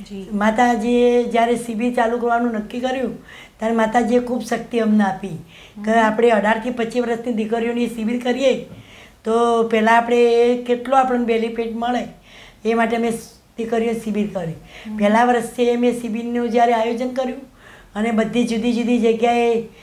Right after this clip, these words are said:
Speaker 2: અ, લેટરો મોકલ્યા જ્યાં અમારા પટેલ સમાજ વસતા હતા ત્યાં.
Speaker 1: હમ.
Speaker 2: તો પહેલાં જ શિબિરમાં મને એકસો ને પચીસ દીકરીઓની, અ, જવાબદારી સોંપી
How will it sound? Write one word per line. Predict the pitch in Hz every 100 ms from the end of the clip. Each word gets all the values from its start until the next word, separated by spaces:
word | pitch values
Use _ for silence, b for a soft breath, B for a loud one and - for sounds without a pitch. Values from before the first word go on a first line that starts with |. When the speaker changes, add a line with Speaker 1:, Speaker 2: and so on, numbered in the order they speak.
| B B _
Speaker 2:
અ, | 202
લેટરો | 208 226 254 269
મોકલ્યા | 240 214 208 220 247 - - 208
જ્યાં | 214 226
અમારા | 226 226 226 214 214 B B - -
પટેલ | 226 233 226
સમાજ | - 226 226 202
વસતા | 196 -
હતા | 220 220
ત્યાં. | 220 220 - - - -
Speaker 1:
હમ. | 220 214 226
Speaker 2:
તો | 254
પહેલાં | 214 233 220 226 247 247
જ | 247 247 247
શિબિરમાં | 233 247 247 247
મને | 240 247
એકસો | 226 240 247
ને | 247 247 247 240 B B B
પચીસ | - 233 247 247
દીકરીઓની, | 247 247 247 247 247 247 247 214 - B B _
અ, | 196 202 208 196
જવાબદારી | 226 233 240 247 240 247 240
સોંપી | 226 226 277 240 -